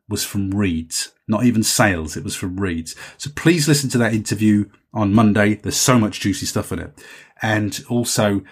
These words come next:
uh, as homework, uh, to, to find out where Adam was when we spoke last time, uh,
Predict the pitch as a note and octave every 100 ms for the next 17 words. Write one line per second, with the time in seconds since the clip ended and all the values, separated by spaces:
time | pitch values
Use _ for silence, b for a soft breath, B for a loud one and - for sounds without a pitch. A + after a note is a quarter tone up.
0 | b b _ - G#2 G2+ A#2 G2+ - -
1 | - F3 D3+ F#2+ G#2+ - - b b _
2 | - - C#3 - D3 C#3+ C#3 C3 B2+ B2
3 | A#2 A2+ G#2+ G#2+ - - A#2 G#2+ - G#2
4 | A2 C#3 D#3+ - G#2 F#2 F#2 B B B
5 | - G#2+